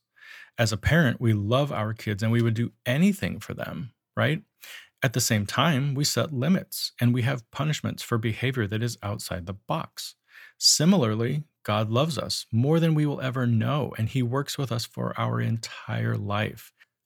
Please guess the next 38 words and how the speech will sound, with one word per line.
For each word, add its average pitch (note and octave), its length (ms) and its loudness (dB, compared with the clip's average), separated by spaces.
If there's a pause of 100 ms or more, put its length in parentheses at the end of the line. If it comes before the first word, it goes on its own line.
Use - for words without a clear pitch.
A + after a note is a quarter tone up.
(420)
He A2 140 2
points G#2 400 0
out A#2+ 160 2
the B2 80 0
things A#2+ 320 2
that - 140 -6
could A#2 160 0
get C3 120 4
us C3+ 140 0
into C3 160 0
trouble, C3 480 -2
and A2 80 2
he A2 80 4
works A#2+ 400 0
with A#2+ 160 0
us F#2+ 240 -2
to - 140 -2
live A#2 260 2
lives G#2 340 0
with A#2 200 -4
purpose - 400 -6
and G#2+ 180 2
meaning, B2+ 400 0 (720)
all D3 240 6
the D#3+ 80 4
while B2+ 540 0 (220)
not A#2 460 2 (100)
forcing A#2+ 640 -2
us, - 380 -6 (160)
right? A2+ 240 2
Giving B2 260 2
us B2 120 -2
the A#2 120 -6
freedom A#2 560 2
of A#2+ 140 -2
choice G2+ 520 -2
in G#2 200 0 (100)
everything. C3 680 -2